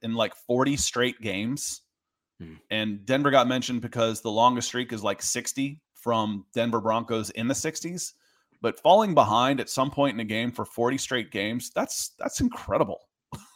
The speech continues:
Speaker 2: Yeah.
Speaker 1: That's, that really is. Uh, Ethan, appreciate the, the, the super and the support. And, uh, Malcolm coming in. Good morning, Malcolm.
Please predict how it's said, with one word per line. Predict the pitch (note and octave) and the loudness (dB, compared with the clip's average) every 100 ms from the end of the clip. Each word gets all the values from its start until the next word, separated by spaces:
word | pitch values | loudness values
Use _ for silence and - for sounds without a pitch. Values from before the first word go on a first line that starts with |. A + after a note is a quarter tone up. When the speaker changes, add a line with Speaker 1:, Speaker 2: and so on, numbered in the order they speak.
| E3 | -4
Speaker 2:
Yeah. | F2 - | -4 0
Speaker 1:
That's, | F3 - - _ - - - _ _ - | 0 0 -8 _ -20 -20 -20 _ _ 0
that | C#3 C#3 C3+ | 2 2 -4
really | A#2+ F3 E3+ C3+ G#2+ | 4 6 6 2 2
is. | A2+ F#2+ G2+ - | 0 0 -4 0
Uh, | A#2+ A#2 A2+ G#2 | 6 8 8 4
Ethan, | C#3 E3+ D#3+ C3+ | -2 0 0 -2
appreciate | - F3 E3 C3+ B2 | 0 0 2 0 4
the, | A#2 G#2+ | 4 4
the, | G2+ G#2+ - | 0 -6 -4
the | A#2+ | -4
super | - C3 B2 A#2 - | -2 -2 0 -2 0
and | D#3 D#3 | 0 0
the | |
support. | C3 - - G2+ F#2+ F2+ _ _ _ _ _ _ _ _ - | -2 -4 -6 0 0 0 _ _ _ _ _ _ _ _ -2
And, | A#2+ A#2+ A#2+ | 0 2 4
uh, | A2+ A2+ | 6 6
Malcolm | F3+ C4+ E3 | 6 6 6
coming | C#3 A#2+ A#2 | 0 0 0
in. | |
Good | D#3 | 0
morning, | G#3 D3 G#2+ | 4 4 4
Malcolm. | G#2 G#2 C3+ D#3+ F#3+ | 0 0 0 -4 -8